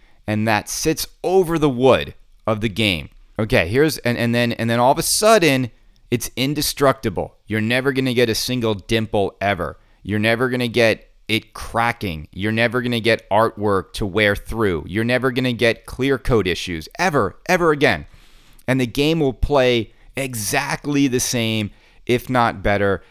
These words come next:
And I don't buy the excuse that a pinball is meant to roll over wood. A pinball's, eh, eh, come on. It's meant to roll over a flat surface. It's, if you design it with this in mind, and these are your white woods, like, what's, you know,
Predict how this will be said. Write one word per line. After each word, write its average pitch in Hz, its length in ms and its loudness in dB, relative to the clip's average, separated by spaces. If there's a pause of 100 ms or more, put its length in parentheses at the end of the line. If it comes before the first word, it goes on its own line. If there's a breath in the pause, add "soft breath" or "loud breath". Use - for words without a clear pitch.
And 113 160 0
I 117 80 2
don't 135 220 0
buy 110 260 4
the 107 80 0
excuse 95 600 -4
that 98 100 0
a 92 60 -2
pinball 123 360 2
is 95 80 -2
meant 113 220 -2
to 123 100 -4
roll 110 360 2
over 147 200 2
wood. 160 320 6
A 92 60 0
pinball's, 127 480 0
eh, 113 120 -8 (100)
eh, 73 160 -4
come - 160 0
on. 82 120 0 (560)
It's - 220 -4
meant 147 260 2
to 131 80 -10
roll 127 280 4
over 113 200 4
a 87 60 0
flat 110 380 -4
surface. 101 560 -4
It's, - 260 -6
if 110 160 -6
you 131 100 0
design 123 600 -2
it 123 260 -2 (640 soft breath)
with 117 220 0
this 135 260 2
in 113 120 0
mind, 113 420 2
and 107 260 0
these 120 200 0
are 131 60 2
your 127 180 2
white 131 340 2
woods, 120 340 2
like, 120 180 -2
what's, 107 440 -6
you 120 80 -2
know, 120 160 -2